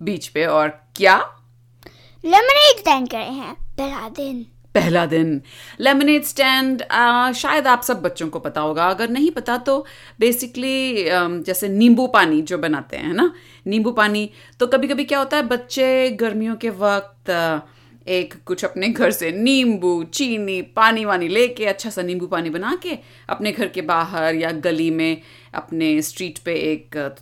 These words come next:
Speaker 1: छोटी सी टेबल पे लगा लेते हैं नींबू पानी स्टैंड, लेमनेड स्टैंड, और ऐसे ही बस एक डॉलर या, अम, इंडिया में हो तो क्या, पाँच रुपए, दस रुपए per glass बेचते हो, और जो आसपास जा रहे होते हैं बड़े लोग या परिवार, वो सब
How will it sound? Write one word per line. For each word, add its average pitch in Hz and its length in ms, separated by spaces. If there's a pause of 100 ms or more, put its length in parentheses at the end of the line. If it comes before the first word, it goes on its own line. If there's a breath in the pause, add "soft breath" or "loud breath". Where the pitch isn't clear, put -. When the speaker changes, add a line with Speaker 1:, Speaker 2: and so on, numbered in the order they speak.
Speaker 1:
छोटी 165 240
सी 165 100
टेबल 160 360
पे 160 160
लगा 151 260
लेते 190 240
हैं 247 220 (380 soft breath)
नींबू 185 360
पानी 147 300
स्टैंड, 147 460 (100)
लेमनेड 160 400
स्टैंड, - 380 (320 soft breath)
और 302 220
ऐसे 285 300
ही 262 60
बस 233 320
एक 202 280
डॉलर 175 880
या, 143 160
अम, 143 580
इंडिया 170 300
में 170 120
हो 170 140
तो 160 160
क्या, 143 420
पाँच 202 340
रुपए, 170 400
दस 165 300
रुपए 151 380 (340 loud breath)
per 202 200
glass 147 420
बेचते 269 420
हो, 254 220 (360 soft breath)
और 269 100
जो 277 160
आसपास 247 420
जा 190 200
रहे 180 100
होते 175 220
हैं 170 140
बड़े 165 240
लोग 160 400
या 156 220
परिवार, 240 640
वो 262 180
सब 247 380